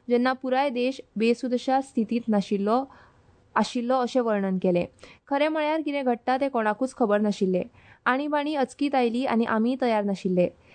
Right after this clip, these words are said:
त्याच राती देशभरांतल्या वेगवेगळ्या पक्षांतल्या जायत्या फुडाऱ्यांक, जातूंत आर एस एस,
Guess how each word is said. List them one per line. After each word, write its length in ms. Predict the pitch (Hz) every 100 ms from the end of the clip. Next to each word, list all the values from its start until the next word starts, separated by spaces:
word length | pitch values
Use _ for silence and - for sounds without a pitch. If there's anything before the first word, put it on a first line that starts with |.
| - 277
त्याच 220 | 285 311
राती 300 | 294 294 311
देशभरांतल्या 680 | 240 226 - 254 254 262 269
वेगवेगळ्या 480 | 226 226 247 247 262
पक्षांतल्या 540 | 208 - 214 202 233
जायत्या 360 | 214 190 196 247
फुडाऱ्यांक, 480 | 220 202 190 233 262 196
जातूंत 360 | 214 208 233 240
आर 160 | 202 196
एस 180 | 202
एस, 220 | 240 262